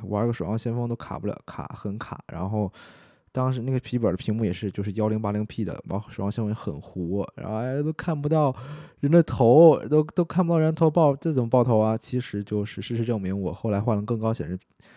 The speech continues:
更高分辨率的显示器，也照样爆不了头。所以说这是个借口了，但是我就想，哎呀，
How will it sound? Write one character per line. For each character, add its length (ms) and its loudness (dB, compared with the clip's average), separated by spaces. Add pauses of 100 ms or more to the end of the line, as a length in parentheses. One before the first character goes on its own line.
(200)
更 240 4
高 260 4
分 240 -4
辨 140 -2
率 80 -2
的 60 -4
显 140 -8
示 60 -10
器， 140 -8
也 120 -6
照 160 0
样 120 -4
爆 140 0
不 40 -2
了 140 -10
头。 240 -10 (720)
所 120 -2
以 40 4
说 80 4
这 100 6
是 140 2
个 80 0
借 180 4
口 160 0
了， 100 -2
但 140 2
是 80 0
我 80 0
就 80 -2
想， 260 -8
哎 120 -10
呀， 300 -12